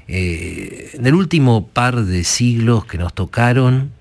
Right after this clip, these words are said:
eh, conocimos la peste, la pandemia, la inflación, el, la tiranía, eh, la corrupción, la pobreza. En este lugar,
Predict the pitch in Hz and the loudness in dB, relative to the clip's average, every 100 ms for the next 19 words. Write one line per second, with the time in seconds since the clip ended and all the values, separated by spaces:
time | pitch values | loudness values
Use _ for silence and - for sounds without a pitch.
0 | - - - 82 - - 87 90 - 101 | -20 -16 -10 -8 -8 -4 -2 0 2 2
1 | 95 92 87 76 117 98 - 104 107 104 | 2 0 -2 -2 -2 -2 -4 -4 -2 -4
2 | - - - - 107 - - 76 80 78 | -14 -16 -16 -14 -10 -6 -6 -4 -4 -2
3 | 80 92 92 - 82 82 - 87 - 117 | -2 -2 -4 -6 -4 -2 -2 0 4 4
4 | 117 127 131 - - - - - - - | 4 0 -4 -14 -20 -20 -20 -20 -20 -20
5 | - 73 71 69 71 76 80 92 87 95 | -16 -12 -10 -10 -10 -8 -6 -2 2 6
6 | 123 135 123 131 120 - - - 85 78 | 6 6 4 4 0 -6 -16 -10 -6 -6
7 | 76 76 69 - - - 90 110 101 - | -6 -8 -12 -18 -10 -6 -2 2 2 0
8 | - 170 139 101 95 117 127 170 135 - | 2 4 4 2 0 2 2 4 2 -2
9 | 98 - - - 117 160 185 - 139 131 | -6 -8 -16 -6 2 2 2 -2 -6 -4
10 | 127 92 - | -4 -4 -8